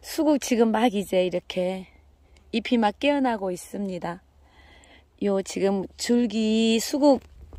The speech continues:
월동된 요 줄기 끝에 있는 그 싹들이 꽃눈이 되거든요. 꽃이,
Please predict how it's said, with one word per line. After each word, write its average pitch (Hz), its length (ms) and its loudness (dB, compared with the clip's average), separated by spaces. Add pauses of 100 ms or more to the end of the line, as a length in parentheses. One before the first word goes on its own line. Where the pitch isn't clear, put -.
(800)
월동된 226 1000 4
요 208 600 4 (340)
줄기 226 960 2
끝에 330 320 4
있는 202 720 0 (500)
그 214 220 2
싹들이 254 640 2 (100)
꽃눈이 339 460 4
되거든요. 185 720 -2
꽃이, 233 540 0